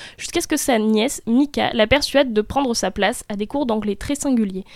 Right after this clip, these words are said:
Cette expérience agit comme un électrochoc sur Setsuko. Puis un autre film qui a été primé, euh, dans, en festival, euh, Centaure, qui a été primé à la Berlinale. Un f-, c'est un film de Aktan Harim Kubat. Euh, alors ça se passe dans un village au Kyrgyzstan.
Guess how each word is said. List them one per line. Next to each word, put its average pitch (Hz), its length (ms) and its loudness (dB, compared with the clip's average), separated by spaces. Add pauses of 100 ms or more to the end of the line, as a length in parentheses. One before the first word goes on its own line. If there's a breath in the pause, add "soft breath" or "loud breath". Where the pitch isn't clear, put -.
(180 loud breath)
Cette - 120 -2
expérience 240 500 2
agit 233 320 0
comme 220 180 0
un 202 60 -2
électrochoc 233 580 -2
sur - 460 -12
Setsuko. - 580 -10 (760 loud breath)
Puis 262 100 4
un 262 60 8
autre 320 220 2
film 330 260 2
qui - 140 -2
a - 40 2
été 220 220 0
primé, 277 540 4
euh, 190 160 4
dans, 202 240 -6
en 220 80 -2
festival, 233 640 0 (120)
euh, 196 140 -2
Centaure, 247 560 0 (100)
qui - 140 -6
a - 20 -2
été 202 260 -6
primé 233 280 0
à 233 60 0
la 190 80 -4
Berlinale. 208 540 -4 (440 loud breath)
Un 220 80 0
f-, 220 160 -6
c'est 240 220 0
un 254 60 2
film 294 220 2
de 233 140 4 (380)
Aktan 285 580 0
Harim 254 440 4 (220)
Kubat. - 460 -4 (280)
Euh, 202 360 0 (380)
alors 214 160 2
ça - 100 -4
se - 60 -8
passe 302 160 4
dans 233 160 2
un 226 40 2
village 254 300 2
au 208 60 -2
Kyrgyzstan. 226 600 -4